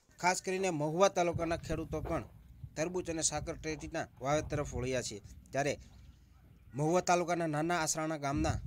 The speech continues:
ખેડૂત મનુભાઈ જિંજાળાએ ચાર ધોરણ સુધીનો અભ્યાસ કર્યો છે અને તેઓની હાલની ઉંમર વર્ષ ઓગણસિત્તેર વર્ષની છે અને તેઓ સાતથી આઠ વર્ષથી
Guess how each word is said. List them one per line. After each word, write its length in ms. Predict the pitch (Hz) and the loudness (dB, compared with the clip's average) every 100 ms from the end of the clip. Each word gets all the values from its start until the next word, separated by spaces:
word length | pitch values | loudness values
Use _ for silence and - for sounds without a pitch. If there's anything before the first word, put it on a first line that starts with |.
| - - - - | -2 0 2 4
ખેડૂત 240 | 170 165 - - - - 113 | 4 4 0 -2 -2 -4 -2
મનુભાઈ 400 | 143 170 156 170 | 4 6 8 6
જિંજાળાએ 540 | 156 143 147 147 151 120 - | 6 6 6 6 2 0 -2
ચાર 200 | 147 139 | 2 2
ધોરણ 260 | 127 131 135 | 2 0 0
સુધીનો 360 | 117 120 135 127 | -4 -6 -4 -6
અભ્યાસ 360 | 101 135 139 | -2 -2 -2
કર્યો 260 | - 131 131 | -4 -6 -6
છે 140 | 139 | -4
અને 200 | 135 135 - - - - | -4 -6 -6 -10 -12 -14
તેઓની 260 | 131 143 147 | -6 -4 -2
હાલની 300 | 110 135 147 | -2 -2 -2
ઉંમર 220 | 139 135 | 2 10
વર્ષ 260 | - 147 - - | 12 12 10 2
ઓગણસિત્તેર 520 | 143 151 147 143 147 139 | -4 -4 -4 -6 -6 -4
વર્ષની 320 | 123 - 117 | -4 -4 -4
છે 240 | - - - - - - | -4 -6 -6 -8 -6 -8
અને 140 | 117 | -8
તેઓ 280 | 117 143 135 - - | -4 -2 -2 -6 -10
સાતથી 420 | - 135 - 139 - | -6 -4 -2 -2 0
આઠ 240 | 160 175 | 0 0
વર્ષથી 400 | 135 131 - 147 | -2 -4 -2 -4